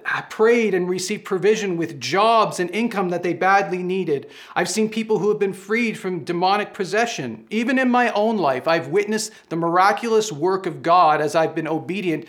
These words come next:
to what he said. I remember when I was first as a youth pastor and in my early twenties, and on a youth night, I ended up actually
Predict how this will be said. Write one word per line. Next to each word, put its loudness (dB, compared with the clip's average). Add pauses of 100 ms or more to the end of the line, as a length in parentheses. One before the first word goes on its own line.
(180)
to -6
what 0
he -8
said. -2 (400)
I -6
remember 2
when 4
I 2
was -2 (240)
first 2
as 0
a 0
youth -6
pastor 0
and -2
in -2
my 0
early 0
twenties, -4 (220)
and -4
on 0
a 0
youth -4
night, 0
I 2
ended 0
up -2
actually -2